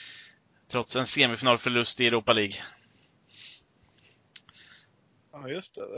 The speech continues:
Speaker 2: Den hade man ju nästan förträngt. Eh,
Speaker 1: <laughs>
Speaker 2: nej, men det har varit en bra månad, tycker jag. Har, har jobbat i en vecka ungefär, så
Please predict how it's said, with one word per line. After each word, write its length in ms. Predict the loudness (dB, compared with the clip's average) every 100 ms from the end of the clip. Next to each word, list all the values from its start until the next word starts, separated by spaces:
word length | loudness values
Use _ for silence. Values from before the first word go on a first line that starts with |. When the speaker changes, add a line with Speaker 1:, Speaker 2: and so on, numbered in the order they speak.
| -2
Speaker 2:
Den 40 | -2
hade 140 | -2
man 120 | 0
ju 40 | 0
nästan 480 | 0 0 -2 -2 -8
förträngt. 580 | -4 0 0 -2 -12 -14 -18 _
Eh, 100 | -8 -4 -2 -2 -2 -6
Speaker 1:
<laughs> 0 |
Speaker 2:
nej, 280 | -2 2 2
men 140 | 0 0
det 300 | 2 4 2 0 -4 _
har 100 | 4
varit 120 | 6
en 120 | 8
bra 160 | 10 8
månad, 300 | 8 4 2
tycker 160 | -2 -8 -14 _ -20 -18 -14 -14 -14 -18 -20 _ _ _ _ _ _ -20
jag. 80 | -20 -14 6
Har, 260 | 8 8 6 _ _ _ _ _ _ _ _
har 520 | 8 10 10 8 4 4
jobbat 600 | 4 4 8 6 6 2
i 400 | 2 4 4 4
en 120 | 6
vecka 240 | 4 2 0
ungefär, 320 | -2 2 2
så 480 | 4 2 2 2